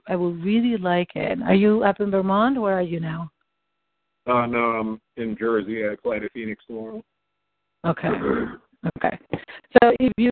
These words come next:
Speaker 1: fly to Phoenix, when, and can you, 'cause I know that the, the reason that I actually sent you these questions was because I thought it would be really cool to have, like, a section a day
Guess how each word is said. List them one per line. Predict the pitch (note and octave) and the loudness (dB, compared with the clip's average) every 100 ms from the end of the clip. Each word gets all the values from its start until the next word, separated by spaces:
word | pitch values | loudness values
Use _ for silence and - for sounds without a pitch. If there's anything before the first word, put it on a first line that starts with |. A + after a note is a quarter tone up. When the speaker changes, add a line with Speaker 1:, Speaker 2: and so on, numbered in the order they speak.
| A#3+ - - | 0 -4 -2
Speaker 1:
fly | C4+ C#4+ | -2 -2
to | C4+ - | -4 -2
Phoenix, | C4+ A#3 G#3 - | 0 0 -4 -2
when, | A#3 - G#3+ | -2 0 -2
and | G#3+ G#3+ F#3+ - | -2 -4 -10 -2
can | B3 | 2
you, | C4 C#4+ C#4+ C#4+ B3+ _ _ _ | 4 4 2 -2 -6 _ _ _
'cause | C4+ | 2
I | C#4+ | 4
know | D4 F#4 | 4 0
that | A4 D#4 | -2 -2
the, | C4 B3+ A#3+ | 0 0 0
the | A#3+ | -2
reason | A3+ F4+ A4+ F#4 | -2 -2 -2 -2
that | C4+ A3 | 0 2
I | A3 | 2
actually | A#3 - G#3 - | 0 -2 -4 -2
sent | A3+ A3 | -2 0
you | G3+ | -2
these | F#3 - | -4 0
questions | A#3+ B3 - - - - _ _ _ _ - - | 2 2 -2 -14 -12 -14 _ _ _ _ -20 0
was | A#3 A#3+ | 0 2
because | B3+ A#3+ G#3 | 0 0 2
I | G#3 - | 2 2
thought | A#3+ A#3+ | 2 4
it | |
would | G#3+ F#3+ | 2 0
be | G3 | -2
really | F3+ G3 G#3+ A#3 | -2 0 0 0
cool | - A3+ D#3+ D3+ _ _ _ _ _ - | 0 0 0 -4 _ _ _ _ _ -4
to | C3 - | -2 4
have, | G#3+ G#3+ G3 | 6 6 4
like, | F#3+ E3+ | -2 -4
a | E3+ - | -6 0
section | G#3+ F#3+ - G3 | 0 0 -4 -4
a | F3 E3 | -4 0
day | G3+ F3 - - | 4 4 0 -10